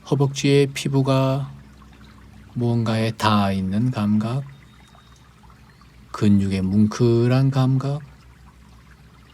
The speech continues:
근육 아래에 있는 뼈 주위의 감각까지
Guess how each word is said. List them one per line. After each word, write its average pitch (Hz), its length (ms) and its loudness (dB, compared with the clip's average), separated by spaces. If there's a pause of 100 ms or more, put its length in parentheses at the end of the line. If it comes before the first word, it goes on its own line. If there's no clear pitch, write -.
(440)
근육 139 400 2
아래에 143 360 4
있는 139 460 4
뼈 165 240 6
주위의 147 480 2
감각까지 120 1040 -2